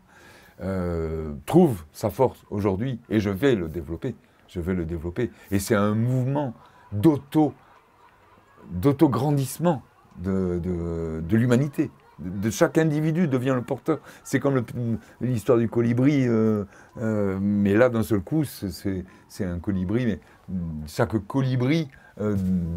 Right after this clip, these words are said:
donne naissance à une multitude de colibris. Et c'est quelque chose qui peut grandir, gonfler, parce que tu donnes quelque chose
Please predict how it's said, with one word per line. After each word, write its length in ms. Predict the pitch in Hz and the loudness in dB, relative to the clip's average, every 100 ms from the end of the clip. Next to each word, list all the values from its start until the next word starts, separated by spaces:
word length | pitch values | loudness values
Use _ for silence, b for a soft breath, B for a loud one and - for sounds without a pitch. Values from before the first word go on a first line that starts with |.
| 85 | 0
donne 260 | 107 104 | 2 2
naissance 500 | 107 107 - 131 - | 2 0 -2 -4 -4
à 140 | 107 95 | -4 -2
une 140 | 101 | 0
multitude 500 | 110 127 113 - 110 | 0 -4 -8 -12 -8
de 80 | 110 | -6
colibris. 500 | - 113 113 139 131 B B | -2 0 0 -2 -6 B B
Et 80 | 104 | -6
c'est 140 | 101 | -2
quelque 240 | 107 98 98 | -2 -2 -2
chose 180 | 123 | -4
qui 140 | - 98 | -4 -4
peut 120 | 104 | -4
grandir, 440 | 101 110 113 117 | -2 -2 -2 -2
gonfler, 340 | 95 104 - 139 | -2 -4 -4 -4
parce 160 | 113 | -4
que 80 | - | -4
tu 160 | 107 110 | -6 -4
donnes 240 | 110 123 | -4 -4
quelque 220 | 131 104 | -4 -8
chose 220 | 110 143 | -4 -4